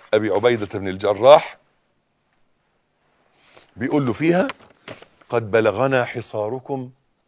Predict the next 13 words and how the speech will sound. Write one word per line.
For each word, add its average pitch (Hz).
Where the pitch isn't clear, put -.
لأهل 117
دمشق، -
وقد 104
وليتك 120
جماعة 117
المسلمين، 85
فابثث -
سراياك 117
في 113
نواحي 123
أهل 107
حمص -
ودمشق 107